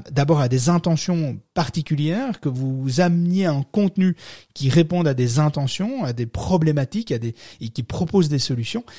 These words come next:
Et à côté de ça, avoir un, un, un, un, une captation finalement,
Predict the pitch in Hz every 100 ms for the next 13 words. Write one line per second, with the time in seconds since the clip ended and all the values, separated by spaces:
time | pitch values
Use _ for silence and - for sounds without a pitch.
0 | - - 120 - 113 120 - 220 180 120
1 | 175 151 123 113 - - - 117 113 127
2 | 113 107 - _ _ _ _ - 123 165
3 | 139 - 214 - 202 175 - 190 165 147
4 | 131 127 160 196